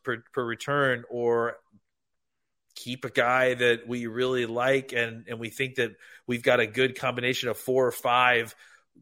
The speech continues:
receivers who actually can get on the field and we think can do something. I, I, I, I wonder where they would go, simply because, as you mentioned, the margins for his position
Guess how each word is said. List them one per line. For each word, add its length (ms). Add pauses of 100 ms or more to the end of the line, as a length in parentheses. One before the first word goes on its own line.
(120)
receivers 720
who 160
actually 320
can 180
get 160
on 140
the 80
field 340
and 80
we 80
think 280
can 200
do 160
something. 560 (560)
I, 120 (340)
I, 280
I, 180 (100)
I 80
wonder 360
where 220
they 140
would 200
go, 300
simply 480
because, 420
as 160
you 100
mentioned, 420
the 80
margins 580
for 180
his 240
position 600